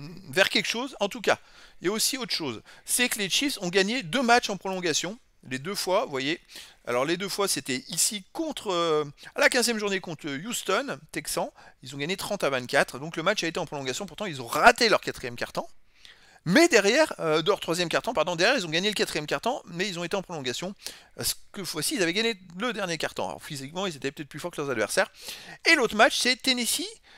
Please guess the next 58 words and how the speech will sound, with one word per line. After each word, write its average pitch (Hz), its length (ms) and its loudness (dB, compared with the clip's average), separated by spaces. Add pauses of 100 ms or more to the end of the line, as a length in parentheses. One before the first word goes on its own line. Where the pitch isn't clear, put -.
(140)
contre 214 180 -6
Tennessee 233 460 0 (200)
Titans. - 340 -6
Alors 135 160 6
là, 254 100 10
c'est - 140 0
l'inverse. 175 540 2 (260)
Ils 156 120 -6
ont - 20 -6
été 131 160 -4
bien 185 300 -2
menés, 208 360 -4
parce - 200 -12
que 120 80 -18
vous 107 60 -14
voyez, 180 260 -2
en 104 240 -2 (320)
trois 254 240 0
quarts 190 180 2
temps, 226 140 -4
ils 175 120 -4
avaient 135 200 -2
que - 100 -10
ne-, 139 260 -6
euh, 135 200 -6
neuf 180 220 -6
points, - 200 -8 (140)
alors 104 200 -10
que 120 280 -8 (100)
les 127 240 -6
Tennessee, 127 280 -8
ils 170 120 -6
en 117 60 -6
avaient 110 180 -4
dix-sept. - 460 2 (260)
Ils 165 140 -6
ont - 20 -2
gagné 247 280 0
huit 220 260 -6
zéro 240 160 2
le 208 60 -2
dernier, 196 420 2
et 185 100 2
ensuite, 180 320 -4
ils 175 80 -8
ont - 20 -6
gagné 202 220 -4
trois - 240 -6
zéro 208 180 -4
en 214 40 -8
prolongation. 117 440 -6 (560)
Donc 170 160 0
ça, 302 140 8
ça 185 160 8
contre 269 260 -4
un 208 60 0
petit 202 160 -6
peu, 269 260 -6